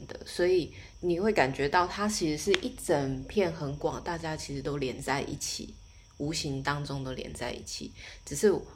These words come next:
我们平常在生活当中只看到冰山上的这个层面。在这个潜意识当中，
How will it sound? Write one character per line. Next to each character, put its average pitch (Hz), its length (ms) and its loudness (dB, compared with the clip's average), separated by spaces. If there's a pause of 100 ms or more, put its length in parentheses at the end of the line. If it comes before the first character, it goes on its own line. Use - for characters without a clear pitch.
我 143 80 -6
们 143 180 -2
平 143 260 -4
常 135 260 -4
在 165 140 0
生 156 240 -2
活 139 120 0
当 139 200 -2
中 135 180 -2
只 123 120 -6
看 147 200 -6
到 143 140 -2
冰 139 200 -4
山 139 260 -4
上 - 200 -4
的 - 100 -8
这 127 160 -6
个 - 120 -4
层 - 300 -10
面。 143 260 -6 (560)
在 180 360 8
这 180 160 6
个 156 100 8
潜 139 260 -2
意 156 120 0
识 156 180 -2
当 135 320 2
中， 135 300 -2